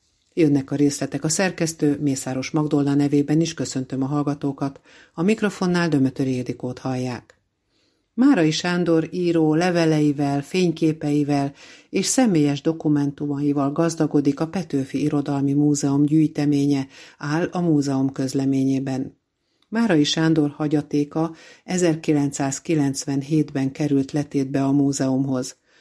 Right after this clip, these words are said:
Az író emlékének, műveinek gondozása mellett a múzeum kiemelt figyelmet fordított a hátrahagyott kéziratok, tárgyak gyűjteményezésére is.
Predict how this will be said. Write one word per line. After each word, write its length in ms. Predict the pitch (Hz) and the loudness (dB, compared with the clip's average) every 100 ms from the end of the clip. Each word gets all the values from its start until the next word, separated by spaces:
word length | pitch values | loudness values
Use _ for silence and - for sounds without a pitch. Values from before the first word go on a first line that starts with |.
| - - - | -20 -20 -8
Az 140 | 190 | 0
író 280 | 247 214 185 | 2 4 2
emlékének, 880 | 175 175 170 160 165 156 160 170 170 | 2 4 2 2 0 2 2 -2 -2
műveinek 680 | 165 165 160 147 151 147 | 0 0 2 0 2 0
gondozása 720 | 147 156 151 143 139 135 - 135 | 0 2 2 2 0 -4 -4 -2
mellett 580 | 139 139 143 147 - - - - | 0 0 0 -2 -6 -20 -20 -16
a 120 | - 170 | -6 -2
múzeum 600 | 202 190 151 147 175 165 | 0 2 2 2 2 0
kiemelt 540 | 180 143 139 135 135 | 2 2 2 0 -2
figyelmet 500 | - 151 139 135 131 | -2 0 2 0 -2
fordított 680 | - 160 147 143 143 135 - | -2 -2 0 -2 -2 -6 -6
a 80 | 139 | -6
hátrahagyott 680 | 156 143 - 131 131 131 - | -4 -4 -4 -6 -4 -6 -4
kéziratok, 800 | 151 147 147 135 135 139 135 - | 0 2 2 -2 -2 -6 -8 -6
tárgyak 540 | 147 139 131 135 135 | -4 -2 -2 -4 -6
gyűjteményezésére 1200 | 151 143 135 135 139 135 135 135 135 131 135 135 | -2 0 0 -2 0 2 2 2 0 -2 -2 -2
is. 420 | 131 135 131 - | -2 -2 -4 -8